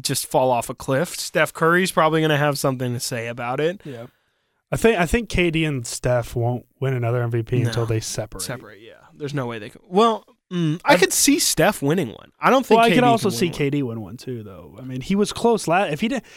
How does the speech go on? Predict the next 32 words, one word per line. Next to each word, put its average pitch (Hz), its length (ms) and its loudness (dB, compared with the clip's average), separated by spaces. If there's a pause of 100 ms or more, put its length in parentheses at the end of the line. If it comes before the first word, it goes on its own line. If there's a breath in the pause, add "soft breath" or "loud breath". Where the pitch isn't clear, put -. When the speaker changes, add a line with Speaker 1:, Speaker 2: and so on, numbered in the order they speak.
(160 loud breath)
Speaker 2:
if 180 180 0
he 214 120 2
didn't 254 200 0
get 220 160 -2
hurt 175 220 -2
last 135 440 -4
year, 190 160 0
he 175 180 -4
was 180 300 -2
up 156 220 0
there 127 180 -2
with 120 160 -8
Harden 127 440 -4
and 113 160 -8
Wes-, 117 280 -6
Westbrook. 127 640 -8 (1300)
Speaker 1:
I - 60 -8
don't. 143 260 -14
Uh, 135 260 -4 (300 loud breath)
I, 160 200 -4
I, 170 160 0 (260)
I 180 120 4
think 220 200 0
it'd 175 140 0
be 139 180 -4
tougher 127 380 -4
for - 140 -14
K 120 240 -12
D 104 140 -12
to 98 80 -14
win 92 220 -18
one, 53 220 -20